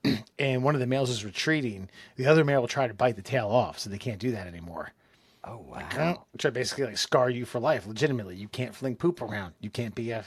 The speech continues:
Speaker 1: you can't be a poop flinger anymore. <laughs>
Speaker 2: Shit can no longer hit the fan when you're around. <laughs>
Speaker 1: That's right. You can only poop straight down, you beta hippo.
Speaker 2: God damn.
Speaker 1: Hmm.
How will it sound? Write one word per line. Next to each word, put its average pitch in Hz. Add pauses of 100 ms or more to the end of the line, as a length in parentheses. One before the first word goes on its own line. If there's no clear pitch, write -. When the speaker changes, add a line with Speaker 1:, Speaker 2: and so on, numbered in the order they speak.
(380)
Speaker 1:
you 135
can't 160
be 170
a -
poop -
flinger 135
anymore. 131 (440)
<laughs> -
Speaker 2:
Shit 160
can 165
no 135
longer 120
hit 117
the 147
fan 139
when 101
you're 113
around. 135
<laughs> -
Speaker 1:
That's 165
right. 135
You 175
can 190
only 165
poop 147
straight 208
down, 131 (380)
you 147
beta 143 (320)
hippo. 160 (640)
Speaker 2:
God -
damn. - (880)
Speaker 1:
Hmm. 147